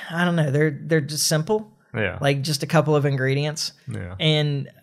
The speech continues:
Speaker 1: particularly the Manhattan is one that stands out to me because, like, the end result, it, so it's really only two ingredients,
Speaker 2: Yeah.
Speaker 1: right? Like, you ha-, you add the couple of drops of bitters, but,
Speaker 2: Yeah.
Speaker 1: um,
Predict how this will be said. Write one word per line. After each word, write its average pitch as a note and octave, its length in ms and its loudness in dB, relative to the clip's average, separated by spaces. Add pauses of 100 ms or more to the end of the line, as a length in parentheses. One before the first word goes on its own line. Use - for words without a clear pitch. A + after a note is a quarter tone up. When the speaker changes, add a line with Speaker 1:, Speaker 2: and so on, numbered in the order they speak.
(200)
Speaker 1:
particularly F#3 680 6
the C#3 120 0
Manhattan C#3 600 0
is C#3 180 -4
one C3+ 160 0
that B2+ 100 -6
stands C3+ 320 -2
out C3 200 0
to C#3 100 -2
me B2+ 240 -2 (560)
because, C#3+ 600 4 (2250)
like, E3 320 2
the D#3 400 6
end F#3+ 200 4
result, D3+ 460 4
it, F3 160 -2
so G3 160 4
it's E3+ 120 2
really G3+ 400 8
only D3+ 220 2
two C3+ 200 0
ingredients, C#3+ 600 -2 (160)
Speaker 2:
Yeah. B2 140 -2
Speaker 1:
right? A#2+ 220 0
Like, C3 200 -2
you D3 100 4
ha-, D3+ 140 4
you D#3 140 4
add C#3 140 4
the C#3+ 60 -2
couple C3+ 260 0
of A#2 60 0
drops A#2 260 0
of B2+ 80 -6
bitters, A2+ 280 -2
but, B2+ 240 -2 (100)
Speaker 2:
Yeah. F#2+ 280 -10
Speaker 1:
um, C3 400 0